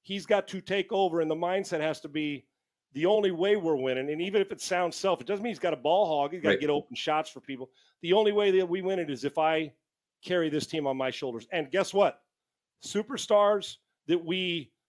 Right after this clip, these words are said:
Speaker 1: put into rarefied air,
Speaker 2: Yeah.
Speaker 1: that's what they have to do. And then that's what we expect them to do. Not only does he have to be the best player in the series, he's gotta play like a top three or four player in, in, in the N B A to get,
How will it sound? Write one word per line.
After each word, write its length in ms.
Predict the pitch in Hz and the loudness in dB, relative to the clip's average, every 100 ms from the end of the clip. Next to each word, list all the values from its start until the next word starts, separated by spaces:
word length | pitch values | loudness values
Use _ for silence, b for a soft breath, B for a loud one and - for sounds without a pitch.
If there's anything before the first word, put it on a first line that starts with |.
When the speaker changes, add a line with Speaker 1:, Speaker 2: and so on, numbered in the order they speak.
| _ | _
Speaker 1:
put 180 | - 208 | 2 4
into 180 | 196 160 - | 4 -2 -6
rarefied 680 | - 147 196 196 - 196 185 | -4 2 4 4 4 4 4
air, 360 | 175 196 214 175 _ _ _ _ _ _ - | 2 0 0 -4 _ _ _ _ _ _ -4
Speaker 2:
Yeah. 140 | 82 - _ | -4 -4 _
Speaker 1:
that's 220 | 160 160 | -2 -2
what 80 | 165 | 0
they 120 | 185 | 0
have 220 | 156 156 - | 2 0 -2
to 80 | 170 | 0
do. 240 | 175 127 - | 2 2 -4
And 180 | 160 147 | -4 -2
then 140 | 160 | -2
that's 200 | 147 156 | 0 -2
what 120 | 196 180 | -2 0
we 100 | 165 | 0
expect 400 | 156 - 190 190 | -2 -2 -2 -2
them 140 | 156 | -4
to 60 | 135 | -2
do. 120 | 127 - _ _ _ _ _ | -4 -6 _ _ _ _ _
Not 200 | 170 190 | 0 2
only 120 | 269 226 | 4 4
does 60 | |
he 80 | 175 | 4
have 80 | 190 | 0
to 60 | 170 | 0
be 60 | |
the 80 | 170 | -2
best 180 | 170 160 | -2 0
player 140 | 180 | -2
in 20 | |
the 40 | 139 | -2
series, 220 | 226 170 | -2 -2
he's 40 | |
gotta 140 | 175 170 | 0 0
play 180 | 185 190 | 0 -2
like 120 | 151 | -2
a 40 | |
top 260 | - 160 156 | -2 -4 -2
three 140 | 160 | -2
or 60 | 151 | 0
four 140 | 147 | -2
player 380 | 139 160 147 143 - - | -2 0 0 -2 -8 -12
in, 140 | 165 160 | -8 -8
in, 200 | 170 160 160 | -6 -4 -4
in 60 | |
the 140 | 147 151 | -2 -2
N 140 | 156 | -2
B 160 | 143 160 | -2 0
A 200 | 165 139 | 0 -2
to 280 | - 170 127 | -8 -12 -4
get, 280 | 143 170 | 2 2